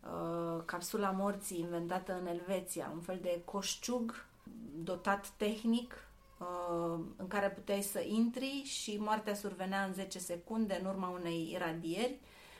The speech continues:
Și spuneau ei că cel care moare, uh, este și într-o stare extatică, nu știu, îi pun acolo niște substanțe. Uh, iată că și în Europa se vorbește de a muri elegant,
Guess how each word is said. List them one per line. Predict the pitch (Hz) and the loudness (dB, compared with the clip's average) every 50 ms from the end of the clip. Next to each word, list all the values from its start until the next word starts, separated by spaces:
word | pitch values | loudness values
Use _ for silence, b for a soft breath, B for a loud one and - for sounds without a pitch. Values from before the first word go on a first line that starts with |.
| B B B | B B B
Și | - 185 - - - - - - 196 196 202 202 208 208 | -4 -4 -2 0 0 0 -2 -2 -2 0 2 2 4 4
spuneau | 202 202 - - 202 196 190 190 202 | 2 0 -4 -4 -2 2 2 2 2
ei | 196 190 190 190 | 2 2 -2 -2
că | - - 190 185 185 180 180 180 175 175 160 - | 0 0 2 2 4 4 4 2 2 -2 -4 -4
cel | - - 196 185 175 | -2 0 0 2 0
care | 170 - 190 175 175 175 170 170 165 165 160 160 160 156 151 160 170 | 2 4 4 4 6 4 4 4 4 2 0 0 -4 -4 -4 -6 0
moare, | 180 190 190 202 202 202 196 185 185 180 170 - | 4 6 6 8 8 8 6 6 4 2 0 0
uh, | - 175 175 170 170 165 196 226 - | 2 4 4 4 2 0 -2 -10 -12
este | - - 190 190 185 - | -8 -4 -2 -2 -2 -2
și | 196 - - | -4 -2 0
într-o | 196 180 - 175 | 0 0 0 -2
stare | 180 180 - 185 180 175 | -4 0 2 4 4 4
extatică, | 170 165 - - - 180 160 160 160 151 - - 143 | 4 2 0 -2 2 2 2 2 0 -6 -10 -8 -10
nu | 147 | -10
știu, | 139 - - | -10 -8 -10
îi | 165 - | -10 -8
pun | - - 165 147 | -6 -6 -4 -4
acolo | 151 156 170 156 | -4 -4 -4 -4
niște | 156 151 151 - - 151 | -4 -4 -6 -6 -6 -6
substanțe. | - - 160 - - - 151 147 139 131 - - - B B B B B B B B B B B | -6 -6 -6 -6 -4 -2 -2 -2 -4 -6 -8 -8 -8 B B B B B B B B B B B
Uh, | - - 170 170 170 175 175 175 175 185 - - - - - - | -6 -4 -2 0 2 2 2 0 -2 -4 -6 -10 -14 -14 -10 -4
iată | - 208 214 220 220 - 226 | 0 2 2 2 4 4 2
că | 226 - - 220 208 202 202 202 196 196 196 190 185 180 - - - - - - - - - - - - - - _ | 2 2 0 4 6 8 10 10 10 8 6 2 -2 -6 -12 -20 -20 -20 -20 -20 -20 -20 -20 -20 -20 -20 -20 -20 _
și | - - - 226 | -2 0 2 2
în | 220 208 208 202 202 | 4 4 2 2 2
Europa | - 202 196 202 202 196 190 190 175 170 | 4 4 4 6 6 6 6 4 2 0
se | 170 - 175 | 2 0 2
vorbește | 165 170 170 170 170 190 190 - - 180 170 | 4 4 2 4 2 0 0 2 0 0 2
de | 170 | 2
a | 170 170 | 2 2
muri | 170 170 170 175 180 185 175 - | 2 0 0 0 0 -2 -2 -2
elegant, | - 175 165 170 170 170 170 185 175 156 151 143 156 170 175 | -2 0 2 2 2 2 2 2 2 2 0 -2 -4 -6 -6